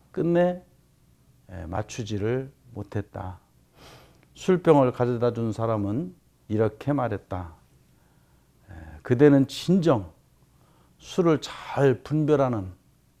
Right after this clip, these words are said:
뛰어난 능력을, 에, 가졌습니다. 에, 그러나 모든 술을 만드는 근본인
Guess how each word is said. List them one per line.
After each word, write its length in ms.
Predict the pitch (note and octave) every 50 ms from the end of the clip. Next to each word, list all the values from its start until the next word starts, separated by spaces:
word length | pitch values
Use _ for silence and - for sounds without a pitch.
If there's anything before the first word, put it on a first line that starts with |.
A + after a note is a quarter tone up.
| _ _
뛰어난 680 | - A3+ G#3+ A3 A3 G#3+ G3+ F#3 E3+ D#3+ F3 F#3+ G3 - _ _ _ -
능력을, 920 | - F#2+ F#2+ A2 A#2 A#2+ A#2 A#2 A#2 A2 G2+ G2 G2+ A2+ C3+ D3+ E3 E3+ - -
에, 220 | - G2 F#2+ - - -
가졌습니다. 800 | - G#2+ G2+ A2 G#2 - - G#2 G2+ G2 F#2 - F2 E2 E2+ - _ _ _ _ _ _ _ _ _ _ _ _ _ _ _ _ _ _ _ _ _ _ -
에, 40 | A#2 G2 F#2+ F2 F2 -
그러나 640 | - - C3 D3 D#3+ D#3+ C3+ A#2+ C#3 F3+ G3+ F#3+ - _ _ _ _ _ _ _ -
모든 580 | - G#2+ A#2 C#3 E3 F3 G3+ F3+ G#3+ G3 F#3
술을 340 | D3+ - D3+ C#3 D3 C#3+ C3
만드는 640 | B2+ A2+ A#2+ B2 A#2+ A2 B2 A2+ F#2+ F#2 A2+ B2 A2 G2 - _ _ _ _ _ _ _ _ _ _
근본인 680 | - - - C#3 C#3+ D3 D3 C3+ C#3+ C3+ B2 G#2+ F#2+